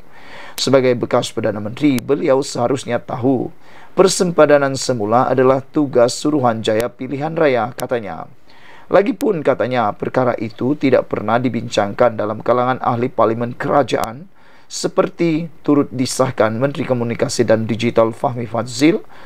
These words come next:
yang menganggap dakwaan Muhyiddin itu sebagai tidak berasas sama sekali. Tidak hairanlah pentadbiran Muhyiddin sebelum ini dilabel sebagai kerajaan gagal,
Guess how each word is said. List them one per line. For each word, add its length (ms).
yang 240
menganggap 480
dakwaan 560
Muhyiddin 400
itu 80
sebagai 400
tidak 400
berasas 560
sama 400
sekali. 600
Tidak 320
hairanlah 640
pentadbiran 640
Muhyiddin 400
sebelum 400
ini 160
dilabel 400
sebagai 480
kerajaan 560
gagal, 480